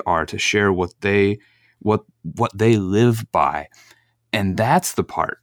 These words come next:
that I think we are as Christians being called to imitate or emulate, in the sense that as Christians, we are a holy nation, a royal priesthood. Uh, that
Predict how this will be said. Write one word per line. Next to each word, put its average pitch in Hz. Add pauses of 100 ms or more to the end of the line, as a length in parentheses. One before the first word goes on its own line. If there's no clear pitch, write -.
(580)
that 92
I 87
think 95
we 95 (100)
are 131
as 82
Christians -
being 82
called 80 (640)
to -
imitate 90
or 78
emulate, 87 (960)
in 104
the 104
sense 98
that 92
as 95
Christians, 95
we 110
are 92
a 82
holy 85
nation, 101 (340)
a 87
royal 87
priesthood. 127 (180)
Uh, -
that 82